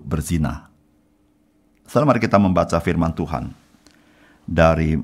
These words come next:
Matius pasal yang kelima. Kita baca dari ayat dua puluh tujuh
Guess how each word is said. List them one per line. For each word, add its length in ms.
Matius 480
pasal 400
yang 80
kelima. 560
Kita 240
baca 400
dari 240
ayat 240
dua 160
puluh 320
tujuh 480